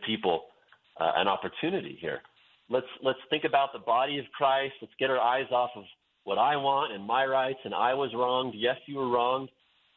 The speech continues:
But First Corinthians six seven says, "Hey, in the body of Christ, let's rather be wronged." We have the freedom to do that than allowing these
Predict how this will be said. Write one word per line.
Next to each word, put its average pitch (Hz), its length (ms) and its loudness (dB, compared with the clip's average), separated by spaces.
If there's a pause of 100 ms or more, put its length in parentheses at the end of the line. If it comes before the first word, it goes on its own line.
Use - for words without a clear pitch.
But 107 160 2 (160)
First 135 240 0
Corinthians 127 420 -2
six 131 120 -4 (120)
seven 127 380 2
says, 123 240 2
"Hey, 135 160 2
in 117 80 0
the 107 60 -2
body 117 260 2
of 120 100 -8
Christ, 127 240 0
let's - 160 -16
rather 117 320 0
be 104 160 -6
wronged." 92 520 2 (520)
We 123 140 -4
have 123 120 0
the 117 80 -2 (140)
freedom 127 360 2
to 139 80 -6
do 117 200 -2
that 143 240 2 (680)
than 117 140 0
allowing 113 420 2
these 113 120 -2